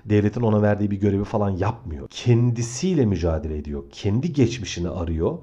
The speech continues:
Kendi tırnak içinde annesini, anne derken hani onu dünyaya getiren, onu oluşturan, onu ortaya çıkaran yapı ile mücadele ediyordu. O yapı da kendi adamını, Jason Bourne'u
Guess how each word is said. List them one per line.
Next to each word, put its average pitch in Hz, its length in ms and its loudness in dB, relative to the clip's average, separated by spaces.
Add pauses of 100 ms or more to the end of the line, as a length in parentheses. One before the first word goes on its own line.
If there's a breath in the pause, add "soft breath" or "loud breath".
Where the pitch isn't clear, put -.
Kendi 117 800 0
tırnak 117 300 -2
içinde 113 240 -2
annesini, 113 720 0
anne 101 320 -2
derken 131 300 -2
hani 87 200 -4
onu 120 360 0 (180)
dünyaya 101 380 0
getiren, 85 380 -4
onu 95 220 -4
oluşturan, 95 580 -4
onu 110 220 0
ortaya - 360 0
çıkaran 127 420 -6 (560 loud breath)
yapı 113 360 6
ile 214 220 8
mücadele 85 600 2
ediyordu. 78 480 -4 (500 loud breath)
O 147 80 4
yapı 160 380 2
da 151 140 2
kendi 107 340 -2
adamını, 110 440 0
Jason 104 460 -2
Bourne'u 120 340 -2